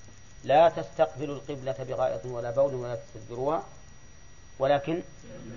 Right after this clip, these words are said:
شرقوا أو غربوا". ومعلوم أن من شرق والشمس طالعة، ها، سيستقبلها،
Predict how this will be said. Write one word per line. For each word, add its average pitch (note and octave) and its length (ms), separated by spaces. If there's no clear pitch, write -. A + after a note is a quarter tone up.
شرقوا D#3 480
أو D#3 200
غربوا". C#3 240
ومعلوم D3+ 500
أن C#3+ 240
من C#3 120
شرق D3 380
والشمس C#3 420
طالعة، B2+ 480
ها، D#3+ 140
سيستقبلها، F3 680